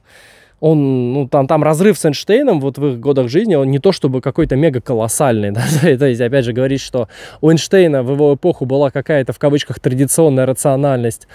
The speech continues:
а у Гегеля, который, по сути, считается кульминацией <laughs> рационализма,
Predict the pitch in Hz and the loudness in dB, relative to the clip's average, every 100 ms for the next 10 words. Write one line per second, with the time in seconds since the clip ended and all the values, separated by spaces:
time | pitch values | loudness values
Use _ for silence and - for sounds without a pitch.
0 | - - - - 143 139 135 131 127 127 | -20 -20 -10 -2 0 2 4 4 2 0
1 | 123 165 151 139 127 120 127 127 127 135 | 2 2 4 2 0 -2 -4 -6 -4 -4
2 | 156 - 123 147 143 139 120 - - 117 | -4 -8 -8 -6 -2 0 0 -4 -4 0
3 | 113 110 107 - 147 147 165 160 - 139 | 0 -2 -4 2 4 4 4 2 0 0
4 | 127 127 - 180 143 156 277 247 151 | 0 0 0 2 4 4 4 2 0